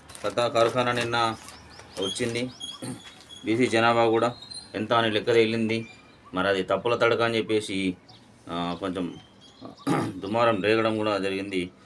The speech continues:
బీసీ లెక్కల పె-, వెలుగు పేపర్ చూద్దాం. ఇవే,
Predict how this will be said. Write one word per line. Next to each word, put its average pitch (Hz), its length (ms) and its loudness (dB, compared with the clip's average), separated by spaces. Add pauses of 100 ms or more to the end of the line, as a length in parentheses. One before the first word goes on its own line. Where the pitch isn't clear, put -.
(240)
బీసీ 143 280 4
లెక్కల 143 280 8
పె-, 123 360 2
వెలుగు 123 240 6
పేపర్ 131 280 4
చూద్దాం. 135 320 2 (600)
ఇవే, 107 500 0